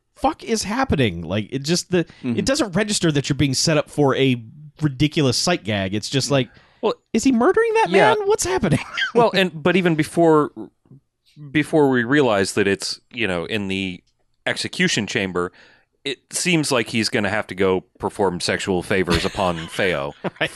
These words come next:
Speaker 2: Mm-hmm.
Speaker 3: in some fashion.
Speaker 1: Yeah.
Speaker 3: So it's kind of a, it kind of switches gears three or four times
Speaker 1: Yeah.
Speaker 3: in that, in that sequence. It's,
Speaker 1: Yeah.
Speaker 3: it's weird.
Speaker 1: I don't know.
Speaker 2: Yep.
Speaker 1: Anyway. And, and,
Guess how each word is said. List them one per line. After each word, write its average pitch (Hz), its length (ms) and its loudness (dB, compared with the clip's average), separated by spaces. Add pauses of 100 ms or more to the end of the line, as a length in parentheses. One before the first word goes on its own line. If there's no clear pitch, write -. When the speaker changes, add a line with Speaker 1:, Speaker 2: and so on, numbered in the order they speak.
(240)
Speaker 2:
Mm-hmm. 113 240 -8
Speaker 3:
in 92 180 -6
some 87 220 -4
fashion. - 520 -8
Speaker 1:
Yeah. 69 160 -12 (800)
Speaker 3:
So 127 240 2
it's - 160 0
kind 185 240 -2
of 139 60 2
a, 104 180 2 (500)
it - 160 -14
kind 151 180 -2
of 113 120 -4
switches 131 400 0
gears 110 420 0 (1040)
three 120 160 2
or 104 60 4
four 101 200 0
times 98 440 -2
Speaker 1:
Yeah. 92 80 2
Speaker 3:
in 85 80 -6
that, 85 200 -4 (160)
in 87 140 -12
that 87 160 -8
sequence. - 480 -12
It's, - 180 -14
Speaker 1:
Yeah. 127 100 -6 (100)
Speaker 3:
it's - 180 -20
weird. 85 220 -4 (580)
Speaker 1:
I - 80 -12
don't - 140 -16
know. 113 100 -20 (120)
Speaker 2:
Yep. 127 160 -16 (220)
Speaker 1:
Anyway. - 260 -12 (1080)
And, 110 220 -6
and, 151 180 -2